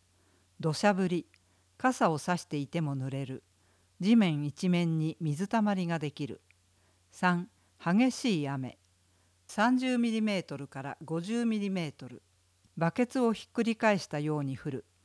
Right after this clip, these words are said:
傘を差していても濡れる。道路が川のようになる。四、非常に激しい雨、五十ミリメートルから八十ミリメートル。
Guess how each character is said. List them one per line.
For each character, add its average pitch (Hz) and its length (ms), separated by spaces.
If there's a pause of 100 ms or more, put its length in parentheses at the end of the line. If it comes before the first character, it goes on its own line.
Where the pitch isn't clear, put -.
(420)
傘 233 340
を 156 60
差 170 200
し - 80
て 151 100
い 135 100
て 170 160
も 139 140
濡 131 120
れ 135 140
る。 127 160 (480)
道 240 240
路 160 100
が 139 160
川 165 320
の 240 140
よ 226 180
う 160 40
に 139 140
な 123 140
る。 - 140 (720)
四、 170 340 (280)
非 175 220
常 254 240
に 254 120
激 214 280
し 170 260
い 143 60
雨、 131 300 (540)
五 170 180
十 247 260
ミ 240 140
リ 226 100
メ 214 180
ー - 20
ト 156 140
ル 139 100
か 135 140
ら 127 120
八 147 320
十 220 220
ミ 202 140
リ 185 100
メ 165 180
ー 123 40
ト - 160
ル。 - 140